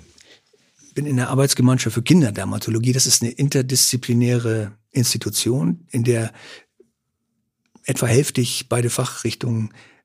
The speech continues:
hm, vertreten sind. Und ich kann nur dazu auffordern, dass der Dialog zwischen diesen beiden Fachrichtungen noch intensiver geführt wird. Die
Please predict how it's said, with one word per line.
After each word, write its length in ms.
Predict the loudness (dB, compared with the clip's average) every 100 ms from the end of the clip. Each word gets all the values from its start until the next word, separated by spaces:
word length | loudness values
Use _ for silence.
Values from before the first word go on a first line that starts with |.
| _ _ -6
hm, 420 | -2 0 -2 -6 -12
vertreten 480 | -8 -4 -2 0
sind. 260 | -2 -2 -4 -6 -20
Und 300 | -2 0 0 -4
ich 140 | -4
kann 140 | 2 4
nur 120 | 4
dazu 240 | 2 -2
auffordern, 500 | -2 -2 0 0 2
dass 160 | 2 2
der 120 | 0
Dialog 460 | 2 2 2 2 -2
zwischen 220 | -4 -2
diesen 200 | 0 0
beiden 200 | 0 -2
Fachrichtungen 540 | -4 -6 -6 -4 -4
noch 140 | -4 -4
intensiver 520 | -2 0 2 2 0
geführt 440 | -6 -10 -10 -10
wird. 180 | -12 -14 -16 -20 -20 -20 _ _ _ _
Die 480 | -14 -14 _ -2